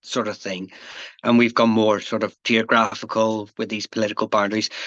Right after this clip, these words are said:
Whereas I feel that Americans know that they can't really get involved in that 'cause it's not really their issue. So where do they, they might, they've gone down another level back to the, the, the base of it, um,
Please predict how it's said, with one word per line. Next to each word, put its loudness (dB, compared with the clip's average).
Whereas 6
I 2
feel 2
that 2
Americans 2
know 2
that -8
they -12
can't -4
really 0
get 0
involved 4
in -4
that -6
'cause -14
it's -8
not 2
really 2
their 2
issue. 2
So -2
where 4
do -6
they, -2
they 2
might, 0
they've -4
gone 2
down -2
another -4
level -4
back -2
to -6
the, -8
the, -8
the 0
base 4
of -4
it, 0
um, 4